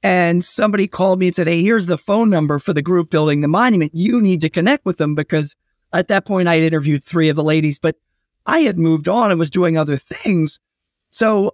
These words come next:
I call this gentleman, uh, Carlton Philpott, and,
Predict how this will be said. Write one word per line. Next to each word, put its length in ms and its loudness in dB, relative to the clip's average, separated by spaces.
I 80 0
call 280 0
this 180 -2
gentleman, 480 2
uh, 180 0
Carlton 400 0
Philpott, 680 -2
and, 440 0